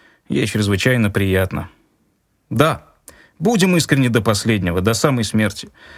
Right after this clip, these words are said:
Мой дорогой друг, я ничем не связан и могу изменить свои планы, если вы что-то планируете с лёгкостью.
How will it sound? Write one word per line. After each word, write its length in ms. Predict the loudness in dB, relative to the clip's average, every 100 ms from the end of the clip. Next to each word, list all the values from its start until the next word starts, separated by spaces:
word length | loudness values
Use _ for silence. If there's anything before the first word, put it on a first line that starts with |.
| -20 _ _ 0
Мой 140 | 2
дорогой 320 | 2 2 2
друг, 280 | 2 2 2
я 140 | 2 2
ничем 320 | 2 2 2
не 80 | 2
связан 440 | 0 0 2 2
и 20 |
могу 300 | 2 2 2
изменить 340 | 2 2 2 0
свои 240 | 0 0
планы, 380 | 0 0 2 2
если 300 | 2 0 0
вы 100 | -2
что-то 240 | -2 -2 -2
планируете 640 | 0 0 0 -2 -4 -6
с 80 | -2
лёгкостью. 560 | -4 -4 -8 -8 -14